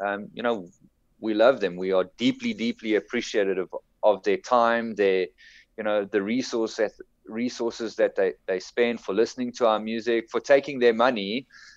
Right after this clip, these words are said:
and paying it for anything that we do. I mean, we are so, so, so grateful for that. And,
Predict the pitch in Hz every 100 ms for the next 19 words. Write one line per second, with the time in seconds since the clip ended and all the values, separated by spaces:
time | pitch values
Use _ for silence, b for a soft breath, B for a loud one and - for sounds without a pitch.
0 | B - 104 - 127 127 120 104 - 113
1 | 110 - 127 123 117 107 95 104 101 113
2 | 110 95 92 98 101 101 104 - B B
3 | B _ - 117 107 - 131 123 131 113
4 | - 113 107 110 123 127 - 104 90 85
5 | - 110 107